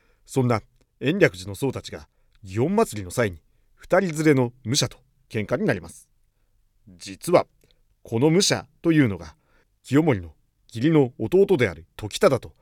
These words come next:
郎党である平六でした。祭りの酒によってのことでしたが、彼らは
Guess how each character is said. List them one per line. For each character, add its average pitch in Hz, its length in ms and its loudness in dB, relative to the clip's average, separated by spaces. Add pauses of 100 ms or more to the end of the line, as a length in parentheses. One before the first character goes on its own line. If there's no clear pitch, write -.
(320)
郎 139 220 0
党 185 180 4
で 156 140 6
あ 117 60 4
る 82 120 -12 (180)
平 117 140 2
六 127 160 2
で 104 120 -6
し - 80 -10
た。 - 100 -20 (1160)
祭 123 340 0
り 120 40 0
の 123 80 0
酒 120 200 -4
に 113 100 0
よ 113 60 0
っ 107 40 -6
て - 120 -8
の 185 80 -2
こ 196 80 -4
と 143 80 -2
で 101 100 -4
し - 80 -12
た 92 80 -10
が、 80 180 -14 (460)
彼 170 200 4
ら 110 120 2
は 78 140 -14